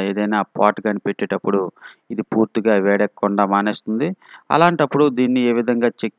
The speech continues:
చేసి రిపేర్ చేసుకోవాలో ఈ వీడియోలో అయితే తెలుసుకుందాం. ముందుగా దీనికి ఒకసారి ఈ విధంగా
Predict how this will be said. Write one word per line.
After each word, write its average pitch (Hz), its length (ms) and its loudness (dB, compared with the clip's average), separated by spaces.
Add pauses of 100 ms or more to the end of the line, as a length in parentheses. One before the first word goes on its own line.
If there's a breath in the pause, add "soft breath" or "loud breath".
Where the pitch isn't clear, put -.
చేసి 113 220 -2 (100)
రిపేర్ 107 300 0
చేసుకోవాలో 107 440 0
ఈ - 80 2
వీడియోలో 101 240 2
అయితే 98 220 -6
తెలుసుకుందాం. 117 480 -4 (580 loud breath)
ముందుగా 175 340 6
దీనికి 143 240 2
ఒకసారి 131 320 0 (160)
ఈ - 20 0 (100)
విధంగా 120 300 2